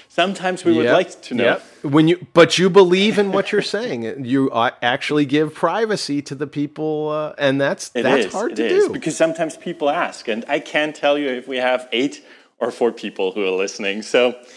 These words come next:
Speaker 1: <laughs> but you now have
Speaker 2: Well,
Speaker 1: one
Speaker 2: if
Speaker 1: more.
Speaker 2: it makes you feel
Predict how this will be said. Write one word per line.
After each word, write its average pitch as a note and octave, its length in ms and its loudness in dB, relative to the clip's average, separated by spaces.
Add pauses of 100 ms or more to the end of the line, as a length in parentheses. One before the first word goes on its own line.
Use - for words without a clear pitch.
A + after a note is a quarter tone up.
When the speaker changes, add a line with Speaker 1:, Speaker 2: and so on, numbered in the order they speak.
(340)
Speaker 1:
<laughs> - 1200 -8
but E3 200 2
you G#3+ 100 -2
now E3 320 0 (400)
have D#3 80 4
Speaker 2:
Well, G3 140 10
Speaker 1:
one A3+ 140 2
Speaker 2:
if F#3 120 8
Speaker 1:
more. G3 60 6
Speaker 2:
it F#3+ 80 2
makes F#3 240 0
you G#3 80 -4
feel F#3+ 380 2